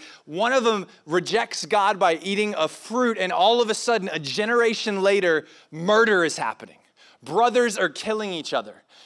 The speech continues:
And then a generation after that, it gets worse and worse and worse, and the spread of sin affects everybody. My, my friend Ethan, a couple years ago at the harbor, he preached on this passage,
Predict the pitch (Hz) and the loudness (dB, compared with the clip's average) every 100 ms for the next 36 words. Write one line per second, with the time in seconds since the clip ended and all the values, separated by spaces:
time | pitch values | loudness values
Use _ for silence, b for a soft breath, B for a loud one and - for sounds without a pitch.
0 | B 202 226 180 196 240 233 233 - 214 | B -2 -2 0 0 2 2 2 -2 -2
1 | 202 208 202 214 208 175 180 180 160 202 | -2 -2 -2 0 2 0 -2 -4 -4 -2
2 | 220 214 190 175 170 190 175 - 160 156 | -2 -4 -8 -8 -4 -4 -4 -8 -6 -2
3 | 190 165 - B B B 175 170 - - | -2 -2 -8 B B B -6 -4 -6 -10
4 | - - 202 220 240 226 196 B B - | -12 -6 0 4 4 2 -4 B B -6
5 | 175 - - 214 220 208 196 165 - 202 | -4 -6 -8 -2 -2 -2 -4 -6 -2 -4
6 | - 190 170 165 143 113 107 _ _ _ | -2 -4 -2 -2 -4 -6 -10 _ _ _
7 | _ _ _ b b b b b b b | _ _ _ b b b b b b b
8 | b _ _ _ 185 165 175 190 185 208 | b _ _ _ -6 -2 0 -2 -2 -4
9 | 196 170 202 190 170 185 170 165 170 160 | -2 -4 -4 -4 -2 -4 -2 0 0 -2
10 | 156 156 151 151 160 151 151 156 147 180 | 0 -2 0 -2 -2 -2 -4 -6 -6 -4
11 | 180 - 165 147 151 147 - 151 143 - | -4 -4 -6 -6 -6 -8 -8 -6 -6 -6
12 | 151 127 | -10 -12